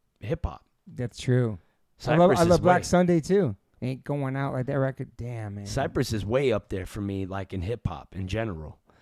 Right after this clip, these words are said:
Speaker 1: So
Speaker 2: Great.
Speaker 1: it's, like, it's hard, man.
Speaker 2: Are you
Speaker 1: Ice-T.
Speaker 2: playing with, yeah, Ice-T.
Speaker 1: Ice-T? Yo, Ice-T back in the, the even,
Speaker 2: Yeah.
Speaker 1: even, uh, six in the morning, right? What is it? And then, and then, like, later
Speaker 2: Original
Speaker 1: on,
Speaker 2: Gangster.
Speaker 1: later on, when, yep,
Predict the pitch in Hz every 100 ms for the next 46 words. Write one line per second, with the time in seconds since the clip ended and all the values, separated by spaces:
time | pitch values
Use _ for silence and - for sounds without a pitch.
0 | _ _ - - 113 156 156 143 117 -
1 | - - - - 85 - - - 87 98
2 | 95 104 127 - - 185 139 202 214 185
3 | 160 139 127 120 135 - 131 135 - 165
4 | 196 127 107 110 120 - 156 139 143 135
5 | 117 98 113 113 - _ _ _ _ _
6 | _ _ - 147 147 139 131 151 139 131
7 | 113 110 147 - 139 120 131 147 120 147
8 | 135 143 160 - 117 120 117 113 117 113
9 | 113 107 - - _ _ _ _ 113 127
10 | 156 156 123 139 156 156 - 160 151 -
11 | 127 127 139 131 131 143 143 117 120 143